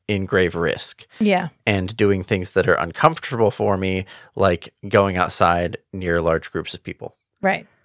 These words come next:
Speaker 1: And
Speaker 2: Be-,
Speaker 1: then
Speaker 2: because your
Speaker 1: he's
Speaker 2: mom
Speaker 1: just
Speaker 2: was cool.
Speaker 1: Because your mom was cool. And then he's accompanying them to the, the landfill,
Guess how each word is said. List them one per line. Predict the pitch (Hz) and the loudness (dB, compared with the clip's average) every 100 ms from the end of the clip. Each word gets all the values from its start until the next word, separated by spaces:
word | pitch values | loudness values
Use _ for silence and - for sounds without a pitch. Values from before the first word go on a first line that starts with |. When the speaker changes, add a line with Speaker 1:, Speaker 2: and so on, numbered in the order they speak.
| _ _ _ _ _ _ _ _ _ _ _ _ _ _ - | _ _ _ _ _ _ _ _ _ _ _ _ _ _ 0
Speaker 1:
And | 107 | 0
Speaker 2:
Be-, | 98 | 4
Speaker 1:
then | 120 143 120 113 | 6 6 6 4
Speaker 2:
because | 113 226 214 | 4 2 4
your | 135 | 4
Speaker 1:
he's | - | 6
Speaker 2:
mom | - | 4
Speaker 1:
just | 175 | 2
Speaker 2:
was | 175 | -2
cool. | - 180 160 175 _ _ - | -8 -10 -8 -12 _ _ -2
Speaker 1:
Because | 123 139 120 | 0 2 2
your | 104 | 2
mom | 98 78 | -2 -4
was | - - | -8 -14
cool. | - - - - | -14 -14 -8 -2
And | 113 107 | 0 2
then | 107 104 - _ _ | 2 0 -6 _ _
he's | - - 123 113 - _ _ _ _ | -10 -2 0 0 -4 _ _ _ _
accompanying | 120 - 127 123 123 117 107 | -4 0 -2 0 0 0 0
them | 110 107 | 0 -2
to | - - 113 113 | -6 -4 0 0
the, | 104 107 101 101 - _ _ _ _ | -2 -4 -4 -6 -8 _ _ _ _
the | 110 | 0
landfill, | 98 117 131 - 82 98 | 2 0 0 0 0 0